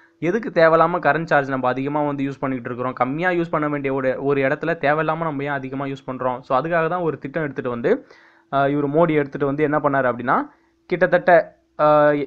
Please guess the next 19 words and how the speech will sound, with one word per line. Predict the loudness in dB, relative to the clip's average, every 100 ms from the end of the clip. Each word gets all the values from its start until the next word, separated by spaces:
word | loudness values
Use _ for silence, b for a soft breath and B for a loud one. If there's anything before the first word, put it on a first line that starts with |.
| -6
இந்தியா | -2 2 4
முழுக்க | 2 0 2
வந்து | 2 0
இதை | 0 0
வந்து | -2 -4
இம்ப்ளிமெண்ட் | -4 -4 -2 -2
பண்ணாங்க. | -2 -2 -4 -6 _ _
எங்க | -6 -2 -2
இம்ப்ளிமெண்ட் | -2 -2 -4 -2
பண்ணாங்கன்னா, | -2 -4 -2 0 -2 -4 _ _
இ | -6 -6
பி, | -4 -8 _ _ _ _ _ _ _
<clears throat> | -2 0 -2 -6 _ _ _ _ _
இ | -2 0
பில | 2 2
வந்து | 0 0
என்ன | -2
பண்ணாங்கன்னா, | -2 -2 0 0 -2 b b b -4
இவங்க, | -2 2 4 2 -2